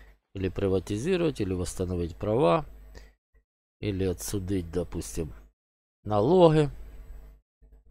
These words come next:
Налогова насчитала вам вісім мільйонів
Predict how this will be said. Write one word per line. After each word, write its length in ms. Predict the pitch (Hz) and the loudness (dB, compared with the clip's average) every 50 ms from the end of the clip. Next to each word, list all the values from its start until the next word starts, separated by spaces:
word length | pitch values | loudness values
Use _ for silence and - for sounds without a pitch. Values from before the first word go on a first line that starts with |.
| - - - 98 | -16 -12 -6 -2
Налогова 540 | 104 110 113 117 120 110 104 110 104 104 | 0 0 4 4 4 4 6 6 4 4
насчитала 640 | 101 101 101 - - - 95 - 107 104 98 98 95 | 4 2 0 -2 -2 -4 -2 0 0 2 2 2 0
вам 220 | 92 92 90 92 90 | -2 -2 -4 -4 -6
вісім 280 | 90 87 - 87 85 90 | -6 -6 -6 -6 -4 -4
мільйонів 520 | 90 87 87 90 90 90 87 85 82 80 | -4 -4 -4 -4 -4 -4 -4 -6 -8 -10